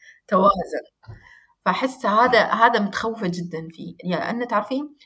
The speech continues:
أنتي على نوع ال-، ال-، المكان اللي تعيشي فيه، نوع ال-،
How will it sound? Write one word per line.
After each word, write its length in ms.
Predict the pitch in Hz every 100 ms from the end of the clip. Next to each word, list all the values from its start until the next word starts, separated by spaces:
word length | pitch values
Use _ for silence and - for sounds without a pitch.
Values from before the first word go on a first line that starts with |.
| -
أنتي 220 | - -
على 260 | 214 185 196
نوع 320 | 214 262 226
ال-، 280 | 196 165 160
ال-، 180 | 185 175
المكان 600 | 175 185 185 190 233 208
اللي 140 | 170
تعيشي 420 | 170 - 185 - 185
فيه، 480 | 165 165 196 -
نوع 360 | 185 196 - -
ال-، 200 | 160 151